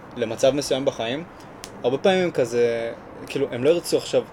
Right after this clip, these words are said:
לקרוע את התחת כל היום ולעבוד עוד יותר קשה ועוד יותר להתקדם ועוד יותר זה, הם יגיעו באיזשהו מקום ל-, לשקט ונחלה כזה.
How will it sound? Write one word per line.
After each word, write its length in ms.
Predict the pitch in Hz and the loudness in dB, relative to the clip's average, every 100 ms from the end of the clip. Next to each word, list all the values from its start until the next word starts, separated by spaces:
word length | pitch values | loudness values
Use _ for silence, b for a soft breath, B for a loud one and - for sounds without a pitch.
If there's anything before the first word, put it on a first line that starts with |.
| - - - | -14 -18 -6
לקרוע 300 | 120 - 131 | -6 2 0
את 80 | 131 | 2
התחת 320 | 135 131 139 | -4 -4 -4
כל 140 | 151 | 0
היום 140 | 147 147 | 0 0
ולעבוד 340 | 127 113 127 | 0 0 2
עוד 80 | 139 | 0
יותר 180 | 143 151 | 2 0
קשה 280 | - 143 165 | -2 -2 -2
ועוד 400 | 135 127 - 185 | -2 -6 -2 -2
יותר 160 | 160 165 | 0 0
להתקדם 420 | 156 156 156 160 | -2 0 0 2
ועוד 100 | 135 | 0
יותר 180 | 139 151 | 2 0
זה, 120 | 151 | 0
הם 80 | 147 | 0
יגיעו 280 | 139 175 190 | 0 4 4
באיזשהו 420 | 147 156 - 156 | 6 2 2 -4
מקום 300 | 131 156 156 | -2 -2 0
ל-, 240 | 143 131 127 - - - - - | 0 0 -4 -12 -18 -18 -18 -6
לשקט 380 | 123 - 147 143 | -2 2 2 2
ונחלה 460 | 131 123 - 139 139 | 0 -2 2 4 6
כזה. 280 | 131 110 | 4 0